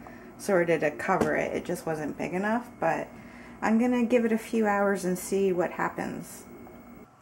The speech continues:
Here's my blog. It is embracing my wellness dot wordpress dot com, and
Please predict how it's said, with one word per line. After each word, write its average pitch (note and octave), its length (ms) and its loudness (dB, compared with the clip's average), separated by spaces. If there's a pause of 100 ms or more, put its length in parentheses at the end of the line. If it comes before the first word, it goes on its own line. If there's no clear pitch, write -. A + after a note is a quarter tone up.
(440)
Here's C4+ 300 0
my G3+ 440 0 (220)
blog. F3 520 0 (680)
It - 260 -6
is D#3+ 300 -4
embracing G3 840 0
my F#3 220 0
wellness F3 800 -4 (220)
dot F3 260 -2
wordpress F3 760 -2
dot D#3+ 280 -6
com, F3+ 420 -6 (960)
and F3+ 400 -4